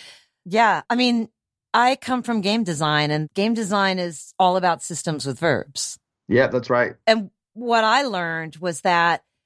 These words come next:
Speaker 1: games are about three to five years ahead of the rest of the industry in graphics, in A I, in U X, et cetera, et cetera. You see this trickle-down effect. So, you know, this is the way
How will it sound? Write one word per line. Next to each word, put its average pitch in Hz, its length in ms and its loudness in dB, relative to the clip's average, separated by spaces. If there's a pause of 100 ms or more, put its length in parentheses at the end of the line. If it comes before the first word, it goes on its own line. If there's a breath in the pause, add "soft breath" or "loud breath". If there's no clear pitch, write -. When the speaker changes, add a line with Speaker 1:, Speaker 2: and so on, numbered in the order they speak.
(380)
Speaker 1:
games 214 400 0
are 202 140 -2
about 175 360 2
three 196 140 -6
to 196 60 -4
five 180 320 0
years 175 200 -4
ahead 170 280 0
of 160 100 -4
the 165 80 -4
rest 160 240 -2
of 170 60 -4
the 165 80 0
industry 151 580 -4
in 165 180 -6
graphics, 214 720 -2
in 151 300 -4
A 160 240 0
I, 143 460 0 (400 soft breath)
in 156 640 0
U 196 360 -2
X, 160 560 0
et 170 140 -14
cetera, 165 320 0
et 156 100 -8
cetera. 165 340 -2
You 143 120 -6
see 170 180 -6
this 156 180 -4
trickle-down 143 640 0
effect. - 600 -8 (520 soft breath)
So, 190 800 0
you 165 80 -6
know, 170 100 -2
this 208 260 -6
is 196 240 -2
the 196 200 0
way 190 600 -2